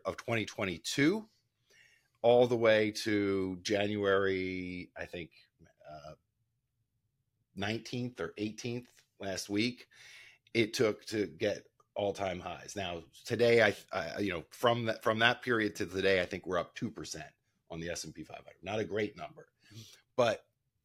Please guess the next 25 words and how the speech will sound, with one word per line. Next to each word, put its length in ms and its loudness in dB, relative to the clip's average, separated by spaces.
if 220 0
you 160 -2
were 140 8
Rip 240 8
Van 260 4
Winkle 420 0
<laughs> 500 -16
and 200 4
you 200 2
had 240 2
fallen 500 2
asleep 640 2
and 260 4
December 440 4
thirty-first 960 2
of 300 0
two 220 2
thousand 800 4
and 560 0
nineteen, 840 -2
and 160 0
you 120 4
woke 300 4
up 200 2
today, 640 0